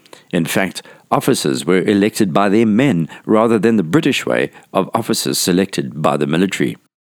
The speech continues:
This is one of the reasons the British found the Boers very difficult to defeat, and similarly, why organized armies have found guerrilla movements almost impossible to detect and crush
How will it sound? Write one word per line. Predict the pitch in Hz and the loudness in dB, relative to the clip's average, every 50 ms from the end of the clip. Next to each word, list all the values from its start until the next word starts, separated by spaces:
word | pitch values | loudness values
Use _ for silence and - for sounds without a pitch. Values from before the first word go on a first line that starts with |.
| _ _ _ _ _ _ _ _ _ _ _ _ _ _ _ _ | _ _ _ _ _ _ _ _ _ _ _ _ _ _ _ _
This | - 143 - - | -2 0 2 2
is | 139 90 82 | 0 2 2
one | 92 131 190 | 2 2 2
of | 254 220 | 2 2
the | 131 80 | 2 2
reasons | 76 73 73 - 101 101 110 - | 0 0 0 0 0 -2 0 0
the | - | 0
British | 120 113 139 160 170 - - | 0 2 2 2 0 0 0
found | - 123 123 123 | 0 0 2 2
the | 113 104 | 2 0
Boers | 101 110 123 104 101 110 120 107 | 2 2 4 4 4 2 0 -2
very | 98 117 107 147 147 190 | -4 0 0 2 2 2
difficult | 185 160 113 90 - - - 104 90 - | 0 0 0 -2 0 0 0 0 0 0
to | - 117 | 0 0
defeat, | 98 98 - - 175 120 80 - - - - _ _ _ _ _ | 0 0 0 0 0 0 -2 -4 -12 -18 -20 _ _ _ _ _
and | - 90 90 | -2 -2 -2
similarly, | - - 208 220 175 117 76 65 67 76 - - - - - _ | 0 0 2 2 2 2 2 0 -2 -4 -4 -8 -16 -20 -8 _
why | - 95 95 | 0 0 0
organized | - - 143 156 139 113 117 120 107 98 98 - - | 2 2 2 2 2 2 2 2 2 2 2 0 0
armies | - 107 101 90 73 67 69 73 - | 0 2 2 2 0 -2 -4 -2 0
have | 117 107 95 | -2 -2 0
found | - 113 110 110 101 92 | 0 0 2 2 0 2
guerrilla | 90 113 107 117 127 127 120 | 2 2 4 4 4 2 2
movements | 107 98 101 95 80 87 92 92 - - | 2 4 2 2 4 2 0 0 0 -2
almost | - - 131 131 127 123 - - | 0 0 2 2 2 0 0 0
impossible | 135 120 - - - 156 151 - 143 135 135 131 | -2 -2 0 -2 -2 -2 0 0 0 0 0 0
to | - 135 131 | 0 0 0
detect | - 127 117 - - - 151 - - - | 0 -2 -4 -4 -4 -4 -4 -4 -4 -4
and | 117 123 127 123 | -2 -2 -2 -2
crush | - - 165 135 - - - | -2 -2 -2 -2 -2 -4 -10